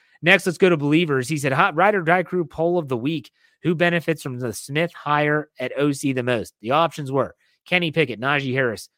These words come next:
Connor Hayward, or George Pickens." I voted for Najee Harris, and a lot of people were with me, but some people did vote for Kenny Pickett. There you go.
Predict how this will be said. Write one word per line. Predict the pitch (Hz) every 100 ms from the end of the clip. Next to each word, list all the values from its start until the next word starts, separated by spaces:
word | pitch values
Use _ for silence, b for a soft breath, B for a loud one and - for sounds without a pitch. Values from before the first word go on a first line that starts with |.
| _
Connor | 139 160 170
Hayward, | 139 135 127 120
or | 120 120
George | 117 139 127 -
Pickens." | 143 170 165 - _ _ _
I | 151 214
voted | 202 185 170
for | 143
Najee | 143 165 151 127
Harris, | 131 151 208 - - _ _ _
and | 143 143 147 147 - 123
a | 127
lot | 151
of | 160
people | 147 135 120
were | 120
with | 135 170
me, | 190 180
but | 139 -
some | 185
people | 175 170 147
did | 143 131
vote | 135 127
for | 127
Kenny | - 127 139
Pickett. | 135 185 - _ _
There | 104
you | 98 107
go. | 127 143